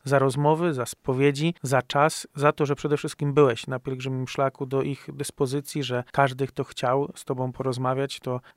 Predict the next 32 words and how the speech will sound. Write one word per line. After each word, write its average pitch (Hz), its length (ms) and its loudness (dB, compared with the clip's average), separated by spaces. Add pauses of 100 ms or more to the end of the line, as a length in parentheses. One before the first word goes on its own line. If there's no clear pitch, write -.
(120)
poczuł 139 280 -2
się 135 180 0
wysłuchany, 139 640 -2
poczuł 127 320 -8
się 131 140 -4
zauważony, 131 640 -2
bo 139 200 2 (180)
o 190 100 4
to 185 140 0
nam 151 140 0
chodzi. 117 300 -4
To 143 140 -2
jest 135 240 -2
dla 143 200 2
nas, 139 400 -4
którzy 139 280 -2
organizujemy 135 680 -2
tę 131 140 -4
pielgrzymkę, 131 480 -6
bardzo 131 320 0
ważne, 131 300 0
żeby 123 180 -6
ojciec 135 340 -2
duchowny 135 440 -2 (180)
nie 151 120 4
tylko 151 360 4 (100)
wygłosił 147 460 2
konferencję 143 640 0
i 131 100 -2
go 123 120 -6
nie 139 140 2
ma, 156 180 2